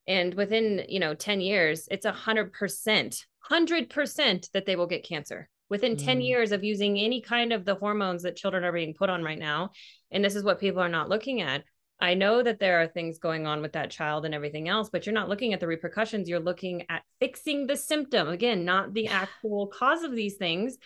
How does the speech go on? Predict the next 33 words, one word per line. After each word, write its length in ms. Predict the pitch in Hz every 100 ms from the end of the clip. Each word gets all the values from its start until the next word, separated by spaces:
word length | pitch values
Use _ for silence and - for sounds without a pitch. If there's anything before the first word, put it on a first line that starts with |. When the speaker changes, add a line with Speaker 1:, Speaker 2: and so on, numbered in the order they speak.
| - - _
Speaker 1:
And 100 | 220
it's 140 | 240
the 100 | 254 254
power 300 | - 214 247
of 80 |
the 60 | 240
pharmaceutical 640 | - 247 247 277 320 320
companies. 640 | - 185 165 156 151 160 - _ _ _ _
And 140 | 196
I've 120 | 214 214
gotten 240 | 226 233
in 100 | 233
a 60 | 220
lot 180 | 202 220
of 80 |
fights 440 | - 196 170 - - -
very 240 | 185 247
recently 440 | 226 170 180 165 175
with 160 | 185
a 60 | 175
lot 200 | 170 220
of 80 | 254
people 240 | 226 196
that 160 | 185 -
feel 180 | 202
a 40 | 202
certain 280 | 196 180 180
way 140 | 247
about 260 | 320 208 175
this. 240 | 175 175
And 100 | 202
I'm 100 | 208
like, 320 | 214 214 208